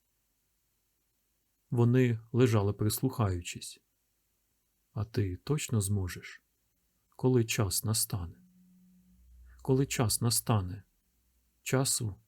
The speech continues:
на це вже не буде. Тепер саме вчасно. Прокляни Бога і помри.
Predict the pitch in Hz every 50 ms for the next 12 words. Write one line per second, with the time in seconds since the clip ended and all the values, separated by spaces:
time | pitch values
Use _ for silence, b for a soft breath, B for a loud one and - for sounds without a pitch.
0 | _ - 117 107 113 - - 113 98 98 98 104 110 123 127 120 113 104 110 107
1 | 101 87 - _ _ _ _ _ _ _ _ _ _ _ _ _ _ _ _ _
2 | _ _ _ _ _ _ _ _ _ _ _ - - 131 135 - 135 110 95 92
3 | - _ - - - 113 101 98 107 113 - - - 120 92 87 - - - -
4 | - - _ _ _ _ _ _ _ _ _ _ _ _ _ _ _ _ _ _
5 | _ _ _ _ _ _ _ _ _ _ _ _ _ _ _ - 117 117 113 -
6 | 135 127 127 123 117 110 120 131 120 110 90 92 92 92 - - 120 117 - -
7 | 135 131 123 107 92 85 82 -